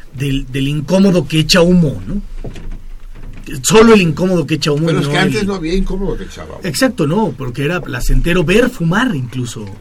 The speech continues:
Speaker 1: eh, en las películas, el, en el cine, no se prendía un cigarro gratuitamente, se prendía un cigarro para ver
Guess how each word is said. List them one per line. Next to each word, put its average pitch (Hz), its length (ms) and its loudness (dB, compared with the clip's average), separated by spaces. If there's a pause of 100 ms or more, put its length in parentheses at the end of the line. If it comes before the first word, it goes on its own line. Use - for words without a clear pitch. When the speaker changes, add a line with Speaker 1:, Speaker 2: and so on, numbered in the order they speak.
(100)
Speaker 1:
eh, 110 360 -12
en 131 80 -4
las 139 160 -2
películas, 160 1080 -2
el, 107 300 -10
en 120 120 -8
el 113 180 -10
cine, 165 400 -4 (600)
no 160 240 2
se 254 140 4
prendía 156 320 -2
un 180 80 0
cigarro 160 340 0
gratuitamente, 135 880 -4 (220)
se - 180 -10
prendía 123 260 -4
un 175 60 0
cigarro 156 360 -2
para 117 220 -8
ver 160 240 -2